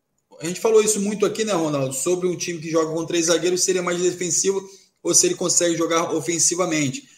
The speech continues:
Obviamente, ele abre mão de um, de um jogador de criação, um jogador, é, mais no ataque pra poder ter, é, esse, esse terceiro zagueiro ali atrás.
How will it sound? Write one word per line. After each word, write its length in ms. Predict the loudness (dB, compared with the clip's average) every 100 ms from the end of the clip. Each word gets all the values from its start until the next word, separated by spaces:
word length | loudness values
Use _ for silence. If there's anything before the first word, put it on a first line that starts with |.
| _
Obviamente, 500 | -4 0 0 -2 -2
ele 100 | 0
abre 160 | 0 0
mão 180 | -2 -4
de 80 | -4
um, 320 | -4 -6 -6
de 80 | -6
um 120 | -2
jogador 520 | 0 2 2 0 -4 -10 _
de 140 | -8 -2
criação, 580 | 2 4 4 2 0
um 80 | -2
jogador, 520 | -2 -2 0 -2 -4 -12 -20 _
é, 360 | -2 2 2 0
mais 300 | 0 0 0
no 100 | -2
ataque 460 | -2 -2 -2 -4
pra 120 | -6 -4
poder 420 | -2 0 -2 -4 -16 _
ter, 340 | -2 0 0 -2
é, 560 | -2 0 0 -2 -4 0
esse, 1000 | 2 2 2 0 0 0 -2 -4 -8 -14 _ _ _ _ _
esse 200 | -2 0
terceiro 340 | 2 2 2
zagueiro 320 | 2 2 2 2
ali 100 | 0
atrás. 520 | 0 -2 -4 -4